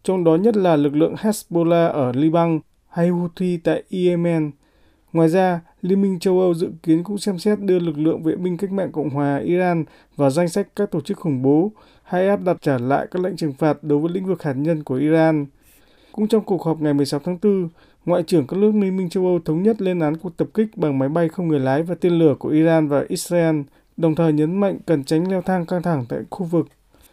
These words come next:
Cao ủy phụ trách an ninh và đối ngoại châu Âu, ông Josep Borrell thừa nhận, Trung Đông đang bên bờ vực chiến tranh và cần phải nỗ lực để điều này không xảy ra. Theo ông Josep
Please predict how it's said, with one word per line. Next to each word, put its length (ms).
Cao 140
ủy 140
phụ 160
trách 200
an 160
ninh 220
và 80
đối 120
ngoại 200
châu 220
Âu, 240
ông 160
Josep 420
Borrell 440
thừa 100
nhận, 240
Trung 220
Đông 240
đang 180
bên 200
bờ 120
vực 240
chiến 180
tranh 320
và 160
cần 220
phải 160
nỗ 160
lực 220
để 140
điều 180
này 180
không 180
xảy 160
ra. 340
Theo 140
ông 140
Josep 360